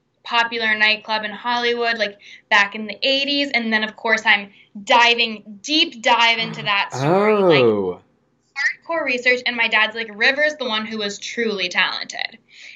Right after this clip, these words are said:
Speaker 1: He was in Stand By Me, if you're familiar with that." And I'm, like, Wikipedia, like, researching the whole
Speaker 2: Yeah.
Speaker 1: family. Like, I was just obsessed at that point.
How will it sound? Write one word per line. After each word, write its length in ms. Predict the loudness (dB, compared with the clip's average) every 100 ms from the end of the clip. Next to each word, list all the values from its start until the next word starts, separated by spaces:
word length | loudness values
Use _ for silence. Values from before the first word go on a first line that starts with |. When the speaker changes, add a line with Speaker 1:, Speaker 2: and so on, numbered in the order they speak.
| -4
Speaker 1:
He 160 | 0
was 180 | 2 2
in 160 | 0 -4
Stand 320 | 0 0 2
By 160 | -2 -2
Me, 420 | 0 2 4 4
if 160 | 2
you're 140 | -4 -4
familiar 480 | -6 -2 2 2 2
with 440 | -2 -6 -20 -20 _ _ _ -20 -2
that." 220 | 2 4 4
And 100 | 2
I'm, 160 | 2
like, 220 | 2 0 -4 _ _ _ _ -2
Wikipedia, 600 | 0 2 0 0 2 2
like, 180 | 2 -2
researching 680 | -4 -4 0 0 0 0
the 80 | 0
whole 260 | 0 0 2
Speaker 2:
Yeah. 160 | 4
Speaker 1:
family. 320 | 4 2 0 -6
Like, 140 | 0
I 100 | 0
was 180 | 0 -4 -10
just 240 | -18 -18 -16 -6
obsessed 480 | -6 -4 -4 -4 -4
at 100 | -2
that 220 | 0 -2
point. 440 | -2 -2 0 -2